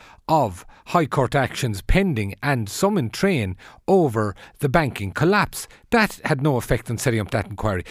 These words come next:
Go back into some of the church scandals. Go back to the Morris Tribunal. Uh, from recollection, the McBurtys already had a High Court action in train when that was set up.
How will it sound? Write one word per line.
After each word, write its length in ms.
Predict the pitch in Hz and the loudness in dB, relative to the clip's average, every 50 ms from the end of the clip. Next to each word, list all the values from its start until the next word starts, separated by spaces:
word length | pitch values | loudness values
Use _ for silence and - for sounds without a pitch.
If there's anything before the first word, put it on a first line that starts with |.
| - - _ | -18 -16 _
Go 120 | - 208 | 0 2
back 260 | 180 214 202 185 - 196 | 4 4 2 2 0 -2
into 160 | 165 - 170 | -2 -2 0
some 180 | - 202 185 | 0 2 2
of 60 | 180 165 | 2 2
the 80 | 170 | 0
church 320 | - - - 220 196 - - | -2 0 0 0 0 0 -6
scandals. 580 | - - - 156 127 107 95 85 85 78 - - - - - _ | -8 -2 -2 0 0 0 -2 -4 -6 -8 -10 -14 -20 -20 -4 _
Go 100 | - 175 | 2 4
back 240 | 151 190 180 - | 4 4 2 2
to 100 | - - | -2 0
the 80 | 156 180 | 0 2
Morris 560 | 165 165 170 180 185 196 196 170 - - - - - _ | 2 4 4 4 4 4 2 0 -2 -4 -8 -10 -10 _
Tribunal. 640 | - 175 170 165 135 151 196 208 214 190 147 120 95 - - - - - | 0 2 2 2 2 2 2 4 4 2 2 0 -2 -4 -10 -18 -20 -8
Uh, 320 | - 139 139 139 139 135 131 | -2 0 2 2 2 0 -2
from 360 | 104 - - - 135 135 135 | -6 -10 -8 -4 -2 0 2
recollection, 540 | 147 156 - - 156 175 190 - - 160 143 | 0 0 2 2 2 2 2 0 -2 -2 0
the 80 | 135 | 0
McBurtys 560 | 131 135 120 - - 175 165 - - 151 131 117 | 0 0 0 2 2 2 2 2 0 -2 -2 0
already 560 | - 139 143 139 139 151 180 185 156 147 135 | 0 2 2 2 4 4 2 2 0 0 0
had 140 | 123 143 139 | 0 0 0
a 40 | |
High 160 | 117 131 156 143 | 0 0 0 0
Court 240 | - - 143 127 | 0 0 0 2
action 360 | 147 139 123 - - - 135 131 | 0 -2 -2 -2 -4 -2 -2 -2
in 120 | 123 120 | -2 -4
train 500 | - - - 190 202 190 165 127 117 113 - - - - - - | -4 0 2 2 2 2 2 0 -2 -4 -6 -14 -20 -14 -2 2
when 240 | 160 160 151 135 | 2 4 2 4
that 360 | 117 202 202 208 180 - - - | 4 4 4 4 2 -2 -2 -2
was 140 | 151 135 | 0 0
set 180 | - - 151 127 | 2 2 2 2
up. 160 | 117 101 - | 2 0 -2